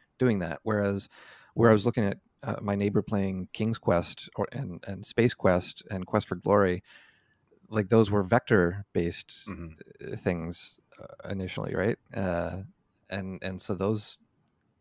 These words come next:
Speaker 1: screamed computer to me. Like, if I saw something that was trying to replicate that look on a console, I would have just been like, "What the?"
Speaker 2: <laughs>
Speaker 1: And, and I don't think there was anything reproducing that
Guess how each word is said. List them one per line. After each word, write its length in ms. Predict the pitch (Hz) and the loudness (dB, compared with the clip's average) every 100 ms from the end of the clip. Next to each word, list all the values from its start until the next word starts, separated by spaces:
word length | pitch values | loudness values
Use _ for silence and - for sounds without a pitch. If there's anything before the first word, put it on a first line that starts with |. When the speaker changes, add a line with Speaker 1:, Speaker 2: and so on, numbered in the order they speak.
| _ - | _ -12
Speaker 1:
screamed 760 | - - 117 113 107 98 90 | -8 -4 0 2 2 0 -4
computer 400 | - 98 101 95 | -8 -6 0 0
to 80 | 87 | 0
me. 300 | 90 - - - | -4 -8 -12 -6
Like, 360 | 98 90 - - - - | -4 -4 -6 -16 -16 -18
if 260 | - 110 110 | -6 -2 2
I 160 | 104 | 2
saw 420 | 98 110 98 92 | 4 6 6 4
something 380 | 87 - 101 95 | 0 -4 -6 -6
that 100 | 87 | -6
was 80 | - | -8
trying 200 | - 92 | -6 -6
to 60 | 90 | -4
replicate 440 | 90 92 - - | -6 -6 -8 -6
that 180 | 92 98 | -4 -4
look 160 | 90 | -6
on 160 | - - | -8 -10
a 140 | - - | -10 -8
console, 460 | - 87 - 82 | -6 -6 -6 -8
I 20 | 87 | -8
would 160 | 90 | -10
have 100 | 85 | -12
just 200 | - - | -14 -14
been 100 | 80 | -14
like, 120 | 80 85 | -14 -20
"What 500 | 104 107 135 135 143 _ | -18 -18 -8 -6 -6 _
the?" 160 | - - | -16 -12
Speaker 2:
<laughs> 180 | 110 - - - _ _ - 120 147 147 | -12 -14 -20 -20 _ _ -18 -12 -10 -2
Speaker 1:
And, 140 | 127 131 | 0 2
and 160 | 117 | 4
I 40 | 117 | 4
don't 200 | 107 98 | 2 0
think 100 | 104 | -4
there 100 | 90 | 2
was 220 | 101 113 | 2 2
anything 320 | 87 87 87 | 0 -2 -4
reproducing 460 | 85 - 87 - - | -4 -4 -4 -6 -6
that 180 | - | -8